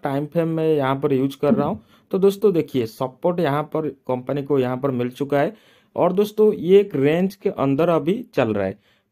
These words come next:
पाँच सौ अठारह रुपये में मिल रहा है। अगर ये स्टॉक, ठीक है, अंबुजा सीमेंट पाँच सौ अट्ठाईस को क्रॉस करता है, उसके बाद पाँच सौ छत्तीस तक जा सकता है। अगर उसको क्रॉस करता है तो ये लेवल तक कंपनी जा सकता है शेयर का प्राइस, ठीक है,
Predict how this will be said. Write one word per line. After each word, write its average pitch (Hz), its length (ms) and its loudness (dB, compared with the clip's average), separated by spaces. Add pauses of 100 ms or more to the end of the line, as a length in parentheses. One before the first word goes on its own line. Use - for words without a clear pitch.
(100)
पाँच 147 240 0
सौ 202 200 -2
अठारह 180 280 0
रुपये 175 240 0
में 180 120 0
मिल 156 160 0
रहा 160 120 -2
है। - 160 -6
अगर 165 440 -2
ये 165 200 2
स्टॉक, 135 460 -2 (360)
ठीक 160 160 -2
है, 139 60 2
अंबुजा 147 380 -2
सीमेंट 151 380 -4 (100)
पाँच 139 280 -2
सौ 190 200 -4
अट्ठाईस 165 560 -4
को 180 160 -4
क्रॉस 147 360 0
करता 160 320 -2
है, 220 160 -4 (320)
उसके 160 240 -4
बाद 143 280 0
पाँच 139 220 -2
सौ 139 160 -6
छत्तीस 175 580 -4
तक 175 120 0
जा 131 200 0
सकता 107 340 -6
है। 101 200 -6
अगर 147 200 0
उसको - 420 -2
क्रॉस 160 300 -2
करता 151 300 -2
है - 340 -8 (120)
तो 208 240 0
ये 175 240 4
लेवल 170 340 2
तक 175 260 -2
कंपनी 143 400 0
जा 117 220 -2
सकता 110 340 -12
है 98 100 -6
शेयर 120 260 -6
का 156 120 -6
प्राइस, 101 440 -4
ठीक 185 160 -4
है, 123 140 0